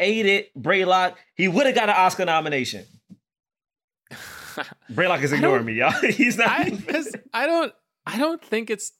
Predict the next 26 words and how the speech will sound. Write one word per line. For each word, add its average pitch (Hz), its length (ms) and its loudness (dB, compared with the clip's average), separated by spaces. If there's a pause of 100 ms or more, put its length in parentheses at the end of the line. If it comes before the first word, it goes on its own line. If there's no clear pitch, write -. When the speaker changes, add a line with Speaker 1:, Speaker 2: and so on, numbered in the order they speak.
Speaker 2:
that 156 140 0
it 143 100 -2
wasn't, 135 440 -4
like, 123 420 -4 (1160)
poppy 151 480 -4
and 120 180 -10
fu-, - 160 -6 (340)
that's 170 300 -6
one 139 300 -2
way 156 120 2
to 175 80 0
do 175 220 2
it 233 160 -2
for 127 160 -6
sure. 117 480 -2 (720)
Um, 120 460 -4 (280)
like, 113 220 -6
Green 120 260 -4
Book 120 200 -4
and 120 100 -4
Hidden 110 220 -4
Figures 113 400 -4
are 113 160 -2
like 98 260 -8
that, 143 280 -4 (600)
but 156 240 -2